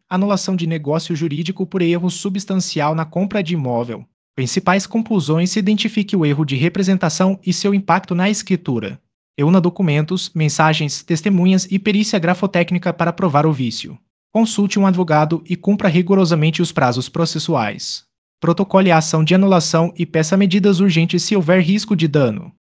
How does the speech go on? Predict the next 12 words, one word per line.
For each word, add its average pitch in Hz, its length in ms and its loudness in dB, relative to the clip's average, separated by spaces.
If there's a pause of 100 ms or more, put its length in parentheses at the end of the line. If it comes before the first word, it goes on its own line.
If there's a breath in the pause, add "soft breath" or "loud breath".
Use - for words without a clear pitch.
Notifique 160 420 -2
o 170 40 -2
cartório 180 520 2
e 196 80 0
guarde 151 320 2
cópias 131 420 -2
de 165 120 2
todas 196 320 2
as 170 120 2
provas 143 540 0
e 180 80 -2
comunicações. 151 1080 0